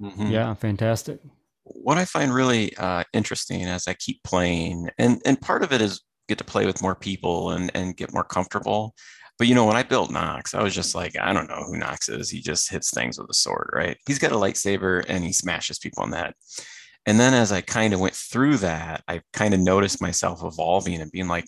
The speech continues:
Speaker 1: "No, now I have, like, a backstory and I have, like, a theme," and, like, and I really get into it and I really start liking my characters. And,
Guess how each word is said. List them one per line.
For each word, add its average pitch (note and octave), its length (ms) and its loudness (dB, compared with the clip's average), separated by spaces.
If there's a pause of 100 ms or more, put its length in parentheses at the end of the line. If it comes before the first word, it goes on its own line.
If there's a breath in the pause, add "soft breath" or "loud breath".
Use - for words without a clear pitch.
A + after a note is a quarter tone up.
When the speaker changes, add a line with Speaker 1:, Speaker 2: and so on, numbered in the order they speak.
Speaker 1:
"No, G2+ 320 2
now F2+ 240 0
I F#2+ 60 0
have, F2+ 160 -4
like, E2+ 200 -4
a E2+ 120 -8
backstory E2+ 600 -2
and F2 80 -4
I F2 80 -2
have, F2 120 -6
like, E2+ 160 -6
a D#2+ 80 -8
theme," E2+ 500 -4
and, F2+ 100 -6
like, F2+ 180 -4 (380 loud breath)
and G2+ 80 2
I G2+ 60 4
really A2 320 4
get F#2 220 0
into F#2 240 -2
it - 20 -2
and F2 80 -4
I F2+ 40 -6
really F2 220 -8
start - 320 -6
liking F2 280 -6
my E2+ 120 -6
characters. - 600 -12
And, - 140 -18